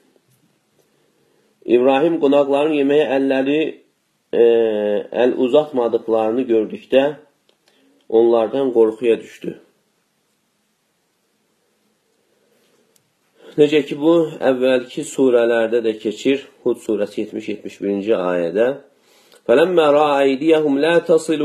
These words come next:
إِلَيْهِ نَكِرَهُمْ وَأَوْجَسَ مِنْهُمْ خِيفَةً قَالُوا لَا تَخَفْ إِنَّا أُرْسِلْنَا إِلَى قَوْمِ لُوطٍ."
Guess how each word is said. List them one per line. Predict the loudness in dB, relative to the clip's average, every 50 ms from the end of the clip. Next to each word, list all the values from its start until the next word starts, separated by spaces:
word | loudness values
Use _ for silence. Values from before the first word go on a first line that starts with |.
| -2
إِلَيْهِ | -2 0 0 2 2 2 2 0 2
نَكِرَهُمْ | 2 0 0 0 0 2 4 4 4 4 2 0 -2 -4 -6 -12 _ _ _ _ -20 -20 _ 0
وَأَوْجَسَ | 2 4 4 4 4 4 2 0 0 2 0
مِنْهُمْ | 2 2 2 2 2 0 0 0 -2
خِيفَةً | -2 -2 -4 -4 -2 0 -2 0 0 -2 -2 -2
قَالُوا | 0 0 2 2 2 2 2 0
لَا | 0 0 -2 -2
تَخَفْ | -2 -4 -4 -2 -4 -4 -2
إِنَّا | -2 -2 -2 0 0 0 0 0
أُرْسِلْنَا | 0 -2 -2 -2 -2 -2 0 0 2 0 0 0
إِلَى | -2 -2 -2 0 -2 -2 -4
قَوْمِ | -2 -2 -2 -2 -2 -2 -2 -2 0
لُوطٍ." | 0 2 2 0 0 -4